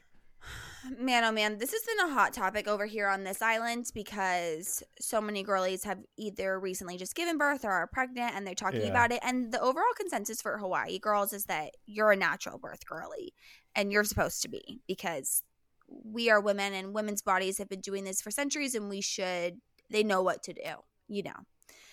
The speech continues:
Speaker 1: Um,
Speaker 2: So are you a home birth girly? I think we talked about this
Speaker 1: No,
Speaker 2: before.
Speaker 1: by the way, I'm getting an epidural. Like,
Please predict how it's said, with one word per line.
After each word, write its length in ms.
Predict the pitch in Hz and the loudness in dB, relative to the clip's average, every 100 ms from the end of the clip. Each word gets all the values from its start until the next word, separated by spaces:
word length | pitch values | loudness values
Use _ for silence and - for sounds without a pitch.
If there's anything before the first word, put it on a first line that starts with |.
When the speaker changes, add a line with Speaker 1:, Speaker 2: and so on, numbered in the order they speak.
| - _ - | -20 _ 4
Speaker 1:
Um, 360 | 214 202 196 | 4 4 -2
Speaker 2:
So 200 | - 135 | 0 2
are 100 | 117 | 2
you 520 | 120 120 120 117 123 - _ _ | 2 -2 -2 -2 -4 -10 _ _
a 100 | 120 | -4
home 480 | 95 98 127 131 156 | -4 0 2 2 0
birth 400 | 160 196 202 208 _ | 0 0 0 -2 _
girly? 480 | 175 196 226 247 277 - _ _ _ _ | -6 -2 -2 -2 -6 -8 _ _ _ _
I 60 | 165 | -2
think 120 | 269 | 0
we 80 | 208 | 0
talked 260 | - 120 104 | 2 0 0
about 160 | 95 | -8
this 120 | 98 90 - | -8 -10 0
Speaker 1:
No, 160 | 277 202 | 2 4
Speaker 2:
before. 60 | 220 | 8
Speaker 1:
by 200 | 269 440 | 10 10
the 60 | |
way, 180 | 349 226 | 10 10
I'm 260 | 202 440 349 | 8 6 6
getting 260 | 277 247 196 | 6 6 2
an 60 | |
epidural. 580 | 180 - 135 107 62 - _ _ | 0 -2 -6 -6 -6 -12 _ _
Like, 280 | 202 147 - | -2 -2 -2